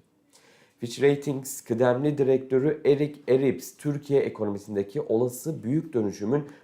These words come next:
büyük zorluklar getirebileceğini söyledi. Potansiyel riskler, maliyetler konusunda dikkatli olunması gerektiğini vurgulayan Erips,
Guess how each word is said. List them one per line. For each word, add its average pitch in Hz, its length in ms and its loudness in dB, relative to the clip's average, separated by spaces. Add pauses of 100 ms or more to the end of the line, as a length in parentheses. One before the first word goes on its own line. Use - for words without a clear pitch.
(140)
büyük 170 260 2
zorluklar 151 640 2
getirebileceğini 107 1040 0
söyledi. 78 680 0 (280)
Potansiyel 143 920 0
riskler, 104 480 -2
maliyetler 120 720 0
konusunda 107 580 -4 (200)
dikkatli 151 480 -6
olunması 95 460 0
gerektiğini 104 560 0
vurgulayan 82 640 -4
Erips, 135 420 0